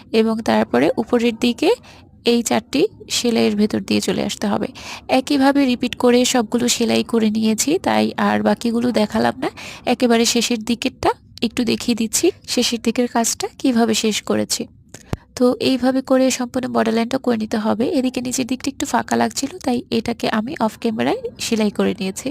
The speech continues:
পরবর্তী বর্ডার লাইনগুলো করার জন্য আগে সবগুলো কাঁথা সেলাই করে নিয়েছি। এখন দ্বিতীয় বর্ডার লাইনটি করার জন্য এইভাবে কোনা বরাবর প্রথমে চারটি সেলাইয়ের ভেতর দিয়ে সুইটাকে নিয়ে যেয়ে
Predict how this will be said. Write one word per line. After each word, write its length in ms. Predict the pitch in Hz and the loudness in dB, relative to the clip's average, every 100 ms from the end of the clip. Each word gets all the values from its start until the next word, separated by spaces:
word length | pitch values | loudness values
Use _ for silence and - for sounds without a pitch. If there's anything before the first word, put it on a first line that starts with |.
| - | 0
পরবর্তী 380 | 254 262 277 302 | 2 2 0 2
বর্ডার 240 | 285 277 | 4 4
লাইনগুলো 340 | 277 277 285 285 | 2 0 0 0
করার 280 | 277 247 254 | 2 2 2
জন্য 220 | 262 247 311 262 | -2 -2 0 -2
আগে 140 | 254 | -2
সবগুলো 340 | 247 240 240 240 | -2 -4 -2 -2
কাঁথা 320 | - 220 226 | 0 -2 -2
সেলাই 260 | 226 247 240 - | -2 -2 -2 -2
করে 140 | 226 | -4
নিয়েছি। 380 | 220 226 226 - 175 - | -2 -2 -4 -4 -6 -4
এখন 200 | 247 262 | -4 -2
দ্বিতীয় 280 | 233 226 240 | -2 0 0
বর্ডার 280 | 226 214 220 | 2 2 2
লাইনটি 280 | 226 226 269 | 0 -2 -4
করার 300 | - 220 220 | 0 0 0
জন্য 240 | 240 233 269 - | 0 -2 -2 -2
এইভাবে 360 | 226 220 233 | -2 0 -2
কোনা 260 | 233 226 220 | -2 0 0
বরাবর 360 | 220 220 220 247 | 2 2 2 -2
প্রথমে 400 | 247 233 233 247 | 0 -2 -2 -4
চারটি 300 | 240 233 247 | -2 -4 -4
সেলাইয়ের 340 | 226 240 240 226 | -6 -2 -2 0
ভেতর 200 | 226 233 | -2 -2
দিয়ে 180 | 220 247 | -4 -4
সুইটাকে 420 | - 226 226 240 240 | -4 -4 -4 -4 -4
নিয়ে 180 | 220 220 214 | 0 0 0
যেয়ে 280 | 233 247 | -2 -4